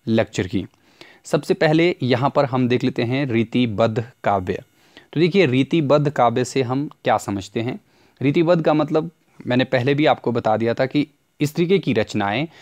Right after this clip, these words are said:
जहाँ पर जो संस्कृत में जो पहले रची गई थी रचनाएं, उनका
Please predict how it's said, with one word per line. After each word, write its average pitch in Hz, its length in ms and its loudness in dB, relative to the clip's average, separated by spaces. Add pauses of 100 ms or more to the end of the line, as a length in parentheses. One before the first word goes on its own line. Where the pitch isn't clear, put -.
(280)
जहाँ 123 420 0
पर 139 240 2
जो 113 440 0
संस्कृत 170 640 -2
में 117 320 0
जो 120 120 0
पहले 123 520 -4
रची 127 280 -4
गई 107 140 0
थी 110 120 -6
रचनाएं, 107 360 -4 (280)
उनका 160 460 0